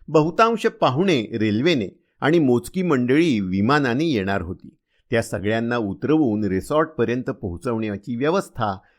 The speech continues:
अरोरा कुटुंबियांची स्वागत समिती छान करत होती. पाहुणे खूप समाधानी होते. दुपारचं जेवण, संध्याकाळचा चहा, नाश्ता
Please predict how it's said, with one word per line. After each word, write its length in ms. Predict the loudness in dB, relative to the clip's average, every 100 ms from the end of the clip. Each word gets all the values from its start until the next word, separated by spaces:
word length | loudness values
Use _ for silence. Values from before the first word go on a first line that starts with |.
| _
अरोरा 400 | 2 6 6 6
कुटुंबियांची 920 | 2 -2 -2 -4 -2 0 0 -2 -4
स्वागत 580 | -6 -4 -2 0 0 -2
समिती 540 | -6 -6 -6 -8 -8 -12 _ _ -4
छान 200 | -2 0
करत 260 | 0 0 -4
होती. 280 | -12 -18 _ _ _ _
पाहुणे 580 | 2 2 2 0 -2 -8
खूप 240 | -6 -6 -4
समाधानी 560 | 0 2 2 2 2
होते. 460 | 0 -2 -6 -8 -12 _ _
दुपारचं 460 | -6 2 2 2 -4
जेवण, 540 | 0 0 2 -2 -4 -10 _ -8
संध्याकाळचा 680 | -4 -2 -2 0 -2 -2 -8
चहा, 600 | -6 -4 -2 -2 -6 -6
नाश्ता 680 | -6 -4 -4 -8 -10 -10